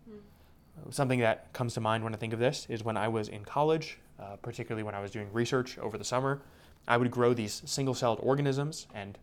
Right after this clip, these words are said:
Speaker 2: my job on that research team was to grow them, uh, as healthily and as quickly as possible. So you would put them in these different beakers and flasks. You'd put them in there with nutrients. You'd put them in there with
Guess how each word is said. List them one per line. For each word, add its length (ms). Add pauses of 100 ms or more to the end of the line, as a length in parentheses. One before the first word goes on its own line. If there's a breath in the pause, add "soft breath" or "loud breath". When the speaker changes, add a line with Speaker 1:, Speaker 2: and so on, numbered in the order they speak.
(240)
Speaker 2:
my 120
job 340
on 180
that 120
research 360
team 260 (400 loud breath)
was 140
to 80
grow 180
them, 280 (340)
uh, 200 (120)
as 140
healthily 580
and 160
as 160
quickly 480
as 120
possible. 480 (460 loud breath)
So 160
you 240
would 260 (460)
put 140
them 140
in 100
these 380
different 420
beakers 400
and 100
flasks. 540 (380 loud breath)
You'd 280
put 140
them 160
in 160
there 200
with 320 (360)
nutrients. 640 (140)
You'd 200
put 100
them 140
in 80
there 120
with 140